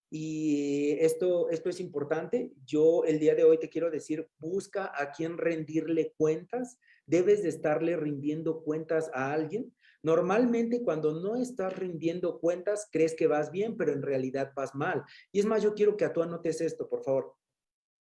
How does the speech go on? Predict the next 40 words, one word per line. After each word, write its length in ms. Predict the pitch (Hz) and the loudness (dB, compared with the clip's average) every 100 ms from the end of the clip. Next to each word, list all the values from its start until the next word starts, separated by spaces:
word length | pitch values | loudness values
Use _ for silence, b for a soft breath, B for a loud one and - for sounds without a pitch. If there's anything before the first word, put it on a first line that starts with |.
| _ _ _ | _ _ _
Cuando 300 | - 156 151 | 0 2 0
no 100 | 180 | 0
te 100 | 240 | 0
preparas 460 | - 190 180 202 196 | 0 0 2 2 2
para 200 | 160 139 | 0 0
el 100 | 180 | 0
éxito, 520 | - 254 285 311 - _ _ _ _ _ _ _ - | 0 -2 -2 -6 -10 _ _ _ _ _ _ _ -6
también 400 | 139 139 156 160 | -4 -4 -6 -6
te 60 | |
estás 260 | 165 156 151 | -6 -6 -4
preparando 580 | 170 170 139 135 156 - | -6 -4 -4 -4 -4 -4
para 180 | 131 | -4
el 100 | 117 | -6
fracaso. 540 | - 123 120 139 127 - _ _ _ _ _ _ _ _ _ - | -6 -8 -4 -6 -6 -10 _ _ _ _ _ _ _ _ _ -6
Nada 440 | 143 143 151 180 | -2 0 2 4
es 240 | 170 160 170 | 4 2 -2
estático 580 | 156 165 160 175 - | -2 0 -2 -2 -2
en 80 | 143 | -2
esta 320 | 147 - 151 | -2 -4 -2
vida, 420 | 143 175 208 208 202 | -2 -2 0 0 0
todo 200 | 165 170 | -2 -2
está 200 | 165 143 | -2 -2
en 120 | 160 | -2
movimiento, 640 | 151 131 131 170 190 190 | -4 -4 -4 -4 -4 -6
no 80 | 180 | -4
hay 80 | 165 | -6
puntos 420 | 160 160 156 139 | -6 -4 -2 -2
medios, 400 | 165 202 214 208 | -2 0 0 0
o 60 | 139 | -2
estás 200 | 156 156 | -4 -2
creciendo 540 | 180 170 214 240 262 | -4 -4 -4 2 2
o 320 | 254 233 156 | 4 4 4
estás 240 | 139 156 156 | 2 -2 -4
decreciendo, 640 | 175 143 131 147 127 - _ b - | -6 -6 -4 -6 -8 -14 _ b -4
o 80 | |
estás 220 | 131 147 147 | 0 0 2
avanzando 560 | 175 151 175 226 220 | 0 2 0 2 4
o 120 | 190 | 6
estás 200 | 151 156 | 4 2
retrocediendo. 720 | 156 165 156 147 135 131 120 | 2 0 0 0 -2 -2 -4